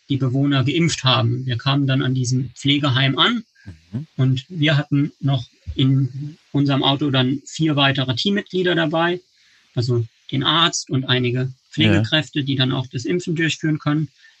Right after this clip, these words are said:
Speaker 1: sind dann da reinmarschiert, haben dort die Heimleitung getroffen und standen uns dann erstmal gegenüber, haben uns angeschaut und haben überlegt, wie organisieren wir das jetzt?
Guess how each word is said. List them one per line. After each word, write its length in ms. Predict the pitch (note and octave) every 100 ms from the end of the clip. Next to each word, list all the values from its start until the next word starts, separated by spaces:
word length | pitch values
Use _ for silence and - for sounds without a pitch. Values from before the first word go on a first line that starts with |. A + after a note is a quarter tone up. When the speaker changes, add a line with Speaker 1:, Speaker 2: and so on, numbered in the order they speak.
| _
Speaker 1:
sind 200 | C#3 D3
dann 140 | C#3
da 120 | C3 B2
reinmarschiert, 680 | D3 F#3+ F#3+ - F#3+ F#3+ G2+ _ - - - _ _ _
haben 140 | C#3+ C3+
dort 180 | C3
die 100 | C3
Heimleitung 460 | B2+ E3+ F#3 F3+ F3+
getroffen 420 | E3 D#3+ D#3+ F3
und 140 | - C3+
standen 320 | C#3+ C#3 C#3+
uns 140 | C#3+
dann 160 | - C#3
erstmal 360 | C#3+ C3+ C3+
gegenüber, 580 | C3+ C#3 C#3+ E3 F3+ G#3+
haben 180 | E3 D#3
uns 140 | D3
angeschaut 520 | D3+ D3 D#3+ E3+ F3+ F#3
und 100 | D#3
haben 140 | E3
überlegt, 440 | D#3+ D#3+ F3 D3+ -
wie 280 | C#3 C#3+
organisieren 540 | E3+ F3+ A#3 A#3+ D4 B3+
wir 100 | F#3
das 220 | C#3 C3+
jetzt? 300 | - - -